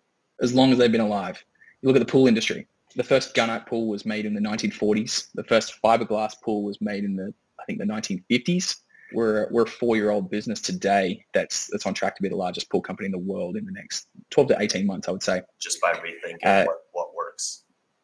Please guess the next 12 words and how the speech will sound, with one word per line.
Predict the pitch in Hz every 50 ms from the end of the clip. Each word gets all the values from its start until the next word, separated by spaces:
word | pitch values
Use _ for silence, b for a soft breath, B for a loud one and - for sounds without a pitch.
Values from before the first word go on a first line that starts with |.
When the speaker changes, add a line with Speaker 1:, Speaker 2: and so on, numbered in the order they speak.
| _ _ _ _ _ _ _ _ _ _ _ -
Speaker 1:
Yeah. | 127 123 120 104 - - - -
I | -
mean, | 135 139
the, | 135 139
the | 131 135 131
world | 131 147 156 156
has | 127 117
moved | 117 120 120 113 107
on | 117 127 131 117 107 - -
with, | 104 107 107 107 107 107 - - - _ -
you | 113 110 101
know, | 107